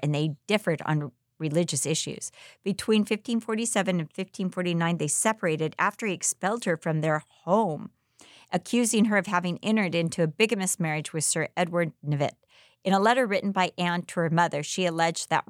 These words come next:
Radcliffe had thrown her out of his house without money, men, women,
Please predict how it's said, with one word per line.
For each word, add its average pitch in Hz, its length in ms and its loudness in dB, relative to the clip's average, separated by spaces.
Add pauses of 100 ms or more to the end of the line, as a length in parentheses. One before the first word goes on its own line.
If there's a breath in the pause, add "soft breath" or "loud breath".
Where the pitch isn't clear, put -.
Radcliffe 175 540 0
had - 340 -4
thrown 226 400 2
her 233 160 2
out 196 180 2
of 185 80 -6
his 165 160 -6
house 180 240 0
without 147 300 0
money, 226 420 0 (200)
men, 202 420 2 (220 loud breath)
women, 240 360 4